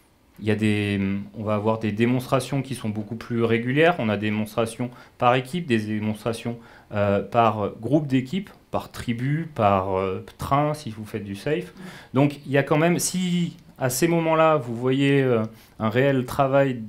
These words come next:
d'inv-, de, de, de faire venir l'utilisateur, euh, c'est peut-être quelque chose de bien. Et puis, ben,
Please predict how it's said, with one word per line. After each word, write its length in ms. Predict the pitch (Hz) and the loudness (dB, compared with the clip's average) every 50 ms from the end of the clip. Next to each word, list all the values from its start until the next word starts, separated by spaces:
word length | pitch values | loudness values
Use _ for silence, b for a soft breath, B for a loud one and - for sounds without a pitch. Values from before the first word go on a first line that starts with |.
| 107 107 | -8 0
d'inv-, 420 | 123 135 143 139 135 131 117 107 | 2 2 2 2 0 -2 -2 -2
de, 300 | 110 110 110 107 104 104 | 0 0 0 0 0 -2
de, 320 | 101 104 107 104 104 101 101 101 104 104 - _ _ _ _ 117 | -4 -6 -6 -6 -6 -6 -6 -8 -8 -12 -16 _ _ _ _ -12
de 80 | 117 | -10
faire 200 | 110 - 123 113 | -4 0 0 2
venir 200 | 117 131 156 165 | 2 2 2 0
l'utilisateur, 720 | 160 151 135 - - 135 113 113 113 117 - 139 156 - B B B B B B B B - | 0 -2 -4 -6 -6 -4 0 0 0 2 0 -2 -4 -4 B B B B B B B B -4
euh, 540 | 110 110 110 107 107 107 104 104 104 104 107 | 0 2 4 4 4 4 4 2 0 -2 -4
c'est 160 | 104 - 117 | -4 -6 -8
peut-être 180 | 117 - 139 131 | -6 -6 -6 -4
quelque 180 | - 123 - | -4 -4 -2
chose 160 | - 127 110 | -2 -4 -2
de 100 | 104 113 | -2 -2
bien. 200 | 110 123 143 156 | 0 2 2 2
Et 60 | 156 139 | 0 0
puis, 240 | 123 - 113 113 | -4 -4 -4 -2
ben, 300 | 107 104 101 101 98 - | 0 0 0 0 0 -2